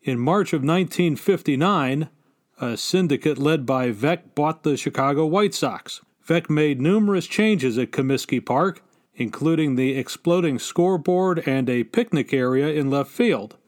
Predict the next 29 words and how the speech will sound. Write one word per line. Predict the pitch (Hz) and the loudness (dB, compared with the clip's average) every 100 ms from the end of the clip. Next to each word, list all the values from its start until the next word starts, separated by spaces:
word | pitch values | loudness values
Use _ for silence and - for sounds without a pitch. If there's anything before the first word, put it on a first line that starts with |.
| _ | _
The | 127 | -6
White | 110 156 - | 0 0 0
Sox | 170 156 147 | 0 0 -4
brought | 131 117 147 165 - | -6 0 0 0 -2
the | - 143 135 | -2 0 0
World | 123 156 170 143 | 2 2 2 0
Series | - 180 185 165 | 0 2 2 0
to | 160 | -2
Comiskey | - 156 165 - 160 | 0 0 0 0 0
Park | 170 180 170 | 2 0 2
in | 139 | 0
nineteen | 127 175 170 - 180 | 2 0 0 0 0
fifty-nine | 160 185 170 156 151 175 196 190 165 _ | 0 -2 0 0 2 2 2 0 -2 _
for | - 143 | -2 0
the | 120 | 0
first | - 208 185 | 2 2 0
time | - 185 196 185 | 0 0 2 0
since | - 143 - | -2 -2 0
nineteen | 156 185 - - 190 165 | 0 0 0 0 2 2
nineteen, | 170 185 - 196 165 110 - _ _ | 2 0 0 0 0 -2 -6 _ _
but | - 117 | -6 -4
lost | 127 147 165 - | 0 0 0 -4
the | 151 | -6
series | - 170 165 165 156 - | -2 0 2 2 0 -2
to | - 156 | 0 0
the | 143 147 | 2 2
Los | 139 143 - | 2 0 0
Angeles | 147 143 117 143 113 | 0 0 0 -2 0
Dodgers. | 156 151 147 - - - | 0 0 0 -4 -14 -20